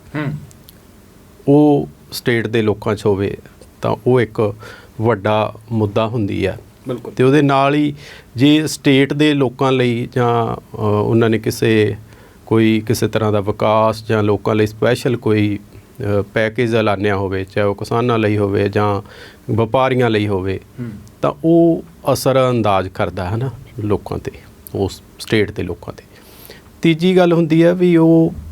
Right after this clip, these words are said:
Speaker 2: ਉਹਨਾਂ ਦੀ ਭਵਿੱਖ ਲਈ ਕੋਈ ਯੋਜਨਾਬੰਦੀ
Speaker 1: ਹੂੰ।
Speaker 2: ਜਿਹੜੀ ਕਿਸੇ ਪਾਰਟੀ ਲ-, ਅ, ਕੋਲ ਜਾਂ ਕਿਸੇ ਲੀਡਰ ਕੋਲ ਉਸ ਸਟੇਟ ਲਈ। ਤੇ ਜੇ ਦੇਖਿਆ ਜਾਵੇ ਤਾਂ,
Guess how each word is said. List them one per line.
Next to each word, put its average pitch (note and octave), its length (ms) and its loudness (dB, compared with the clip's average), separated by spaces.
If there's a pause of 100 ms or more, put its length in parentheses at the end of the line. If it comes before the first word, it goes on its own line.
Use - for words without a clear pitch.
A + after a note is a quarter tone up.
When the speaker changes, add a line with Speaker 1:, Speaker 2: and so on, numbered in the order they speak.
(120)
Speaker 2:
ਉਹਨਾਂ D#3 220 4
ਦੀ D3 380 2 (520)
ਭਵਿੱਖ F3+ 400 2
ਲਈ D3 160 2
ਕੋਈ D#3 160 2
ਯੋਜਨਾਬੰਦੀ B2 720 0 (100)
Speaker 1:
ਹੂੰ। D3+ 100 -8 (1120)
Speaker 2:
ਜਿਹੜੀ A2+ 360 2
ਕਿਸੇ A#2+ 260 0
ਪਾਰਟੀ A2 640 -2 (300)
ਲ-, A2 140 2
ਅ, A2 500 2
ਕੋਲ A2+ 280 2
ਜਾਂ A2 360 -2
ਕਿਸੇ A2 400 -2
ਲੀਡਰ G#2 360 0
ਕੋਲ G#2 360 0 (160)
ਉਸ A2 340 -2
ਸਟੇਟ G2+ 360 0
ਲਈ। F#2 160 -4 (840)
ਤੇ E3 80 0
ਜੇ D#3 120 4
ਦੇਖਿਆ D3+ 280 2
ਜਾਵੇ E3 240 2
ਤਾਂ, F3 440 0